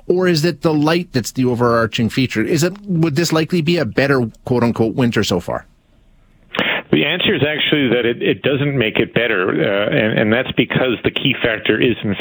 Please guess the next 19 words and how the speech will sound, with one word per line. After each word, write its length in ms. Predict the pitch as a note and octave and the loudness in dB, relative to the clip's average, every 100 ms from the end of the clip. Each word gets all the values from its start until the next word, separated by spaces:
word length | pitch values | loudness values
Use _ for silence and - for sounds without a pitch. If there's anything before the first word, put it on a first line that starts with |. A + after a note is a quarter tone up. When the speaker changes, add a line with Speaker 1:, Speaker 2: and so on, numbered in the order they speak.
| G#2+ | -2
Speaker 2:
fact, 260 | G#2 F#2+ | -2 0
light. 460 | A#2 G#2+ A2 G2+ - - - G3+ - | 2 2 2 0 0 -2 -4 -8 -2
So, 360 | A#2+ A2 A2 A2 - - - - | 0 2 0 -2 -10 -14 -16 -4
uh, 300 | - A2 G#2 A2 | -2 0 0 0
I 180 | B2 B2 | -2 -2
can 140 | A#2 | -2
tell 200 | A#2+ G#3+ | 0 0
you 160 | D#3+ G#2+ | 0 0
I 120 | G#2 | 0
have 220 | A2+ A2+ | -2 0
a 60 | A2+ | 0
number 400 | G#2+ A#2 A2+ G#2+ | 0 2 2 0
of 60 | - | -2
patients, 420 | A2+ G#2+ - G2 | -2 -2 -2 -2
for 120 | - G#2 | 0 -2
example, 460 | F2+ G2 F#2+ G#2+ | 0 0 2 0
who 160 | - A#2 | 0 0
would 300 | G#2 G2 - | 0 -2 -4
much 260 | C3 C#3 | -2 0